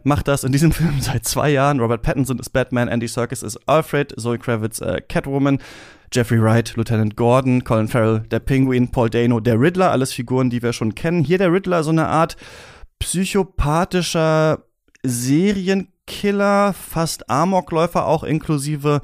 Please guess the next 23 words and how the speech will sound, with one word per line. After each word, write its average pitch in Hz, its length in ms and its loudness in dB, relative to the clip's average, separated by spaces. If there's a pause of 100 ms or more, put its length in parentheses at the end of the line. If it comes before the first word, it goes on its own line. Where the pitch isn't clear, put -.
(300)
ähm, 120 400 4 (160)
Videobotschaften. 190 1300 -2
Wir 139 80 2
sind 165 200 0
in 214 60 -2
einer 175 160 2
Art 170 200 -4
Gotham 180 340 0
City, 185 380 -2
die 151 80 0
so 151 120 -2
eine 156 180 2
ganz 156 240 0
interessante 147 560 -2
Mischung 143 560 2
ist 147 160 0
aus 135 160 0
einerseits 151 600 0
natürlich 135 240 -8
so 127 80 -2
einem 123 100 2
klassischen, 156 800 0 (560)
äh, 120 360 2